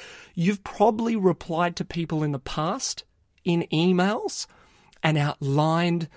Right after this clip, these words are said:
your recommendation, your expertise in those emails. Rehash that,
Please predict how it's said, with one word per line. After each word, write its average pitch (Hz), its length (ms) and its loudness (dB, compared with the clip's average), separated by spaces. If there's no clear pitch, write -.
your 143 200 -2
recommendation, 147 960 0
your 135 120 -2
expertise - 720 -4
in 160 220 2
those 147 280 2
emails. 156 680 2
Rehash 262 760 2
that, 156 280 -2